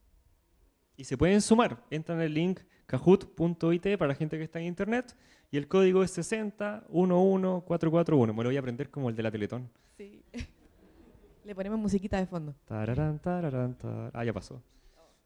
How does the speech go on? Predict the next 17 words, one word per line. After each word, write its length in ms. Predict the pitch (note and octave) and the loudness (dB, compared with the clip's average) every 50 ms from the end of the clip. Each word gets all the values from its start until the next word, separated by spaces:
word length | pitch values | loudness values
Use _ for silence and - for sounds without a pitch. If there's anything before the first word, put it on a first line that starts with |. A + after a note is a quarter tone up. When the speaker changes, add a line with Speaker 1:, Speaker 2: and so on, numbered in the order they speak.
| _ _ _ _ _ _ _ _ _ _ _ _ _ _ _ _ _ _ _ _ _ _ _ _ _ _ _ _ _ _ | _ _ _ _ _ _ _ _ _ _ _ _ _ _ _ _ _ _ _ _ _ _ _ _ _ _ _ _ _ _
Speaker 2:
Estamos 280 | _ - A3 G#3 G3 F#3+ | _ -10 -8 -6 -4 -4
asíncronos, 580 | F3+ - G#3 G3+ G3 F#3+ E3+ E3+ E3+ E3 _ _ | -4 -6 -8 -12 -12 -12 -12 -12 -12 -14 _ _
lo 100 | - F#3 | -16 -14
siento. 400 | F3+ - F#3+ F#3+ F#3 F3+ - F3+ E3+ E3+ _ _ _ _ _ _ _ _ _ _ _ _ _ _ _ _ _ _ _ _ _ _ _ _ _ _ _ _ _ _ _ _ _ _ _ _ _ _ _ _ | -12 -12 -12 -12 -12 -14 -18 -20 -20 -20 _ _ _ _ _ _ _ _ _ _ _ _ _ _ _ _ _ _ _ _ _ _ _ _ _ _ _ _ _ _ _ _ _ _ _ _ _ _ _ _
Cuarenta 340 | - A3 A#3+ C4+ C4+ C4 C4 | -2 0 0 0 0 0 -2
respuestas, 1000 | B3 A3+ G#3+ G#3+ - - D4+ D#4 - - D#4+ D#4+ D#4+ D#4+ - - - - - _ _ _ _ _ _ _ _ - | -2 -2 -4 -4 -2 -2 -2 -2 0 0 -2 -2 -2 -4 -14 -20 -20 -20 -20 _ _ _ _ _ _ _ _ 0
ocho 240 | B3+ D4 C#4 C#4+ C4 | 0 0 0 -2 -2
segundos 440 | - A#3+ B3 C#4 D4+ D4 C4+ C4 C4 | -2 -2 -2 -2 -2 -2 -2 -2 -2
quedan. 480 | - D4 D4 D4+ D4 D4+ D4+ D4+ D#4 - _ _ _ _ _ _ _ _ _ _ _ _ | 0 0 0 0 0 -4 -6 -8 -14 -18 _ _ _ _ _ _ _ _ _ _ _ _
Veamos 680 | F#3+ F3+ G#3+ A3+ B3 B3+ B3+ B3+ C4 B3+ - - - _ _ _ _ _ _ _ _ _ _ _ _ _ _ _ _ _ _ _ _ _ _ _ _ _ | -2 0 0 2 0 0 -2 -4 -4 -6 -8 -12 -20 _ _ _ _ _ _ _ _ _ _ _ _ _ _ _ _ _ _ _ _ _ _ _ _ _
cuál 220 | - A#3+ A#3+ A#3+ | 0 0 2 2
era 120 | A3+ A#3 A#3 | 0 -2 -2
la 300 | A3+ A3 A3 A3+ A3 A3 _ _ _ _ | 0 0 0 -2 -4 -8 _ _ _ _
correcta. 560 | - G#3 G#3 A3+ B3 B3+ B3+ - - C#4 C#4 D4 C#4+ _ _ _ _ _ _ _ _ _ _ _ _ _ _ _ _ _ _ _ _ _ _ _ _ _ _ _ _ _ _ _ _ _ _ _ _ _ _ _ _ _ _ _ | -8 -6 -4 -2 -4 -4 -6 -6 -6 -6 -6 -8 -14 _ _ _ _ _ _ _ _ _ _ _ _ _ _ _ _ _ _ _ _ _ _ _ _ _ _ _ _ _ _ _ _ _ _ _ _ _ _ _ _ _ _ _
Speaker 1:
La 80 | - A2 | -10 -6
pregunta 460 | G#2 A2 A#2 C3+ C#3+ C3 - B2 A#2 | -4 -2 0 0 -2 -2 -2 0 0
es, 320 | A#2 A2+ G2 - - - | 0 -2 -2 -6 -12 -20